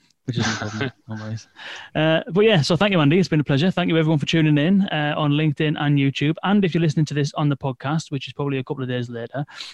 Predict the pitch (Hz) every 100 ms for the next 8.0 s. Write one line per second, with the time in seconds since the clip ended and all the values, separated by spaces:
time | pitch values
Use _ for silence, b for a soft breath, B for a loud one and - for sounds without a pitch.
0 | - 156 156 160 175 - 175 185 180 202
1 | 165 165 190 208 - _ - 170 - 170
2 | 185 175 160 180 175 151 160 139 160 -
3 | 175 156 151 156 - 160 151 147 147 160
4 | 143 131 165 139 139 151 - 151 151 147
5 | 131 - 151 151 151 151 143 - 135 139
6 | 131 139 135 131 143 139 143 135 139 135
7 | 139 131 127 135 - 135 135 135 131 131